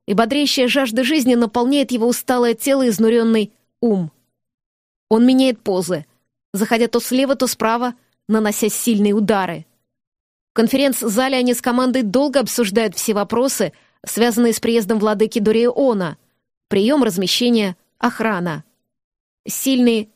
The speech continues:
и злые, медленные удары. Он сидит в кабинете один и изучает досье Варвары Лая. Исписывает очередной листок многочисленными пунктами, стараясь всё предусмотреть, всё учесть. Любимое состояние жёсткого,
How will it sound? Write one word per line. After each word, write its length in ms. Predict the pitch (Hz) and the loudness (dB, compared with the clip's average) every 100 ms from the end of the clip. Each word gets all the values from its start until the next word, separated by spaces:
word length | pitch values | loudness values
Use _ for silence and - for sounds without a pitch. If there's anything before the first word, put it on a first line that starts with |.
| _ | _
и 80 | 240 | -2
злые, 520 | 175 226 214 165 151 _ _ _ _ | 0 0 2 0 -6 _ _ _ _
медленные 600 | 233 294 202 202 185 185 | 2 2 2 0 0 0
удары. 520 | 214 208 202 180 156 - _ _ _ _ _ | 0 0 0 -2 -8 -16 _ _ _ _ _
Он 140 | 208 | -4
сидит 300 | 214 247 285 | -2 0 -2
в 40 | - | -2
кабинете 460 | 247 269 254 - | 0 0 0 0
один 320 | 233 214 277 | -2 0 2
и 60 | 262 | 2
изучает 420 | 208 233 285 254 | 0 -2 0 0
досье 320 | 220 214 269 | 0 -2 -2
Варвары 460 | 226 214 208 233 220 | 0 0 -2 0 0
Лая. 520 | 226 247 196 185 147 - _ _ _ _ _ _ _ _ _ _ | 0 0 0 -4 -8 -12 _ _ _ _ _ _ _ _ _ _
Исписывает 560 | 240 - 285 285 262 233 | -4 -2 -4 0 0 0
очередной 480 | 214 240 233 254 | -2 0 2 2
листок 340 | 226 214 302 269 | 2 0 -2 0
многочисленными 720 | 240 220 220 285 262 247 247 | 0 0 -2 -2 0 2 2
пунктами, 600 | - 330 240 202 185 - | 0 -2 0 -2 -4 -6
стараясь 460 | - - 208 226 226 | -12 -4 -2 -2 -4
всё 240 | - 262 | -4 -2
предусмотреть, 680 | 208 214 208 214 208 254 254 | 0 -2 -2 -2 -2 -2 -2
всё 200 | - 226 | -2 0
учесть. 560 | 226 - 262 180 - - _ _ _ _ - | 0 0 -2 -2 -6 -20 _ _ _ _ -2
Любимое 440 | 240 262 311 233 | 0 2 2 2
состояние 560 | 214 233 247 262 240 208 | 0 -2 0 2 2 0
жёсткого, 600 | 226 262 - 214 180 | 0 -2 -2 -4 -4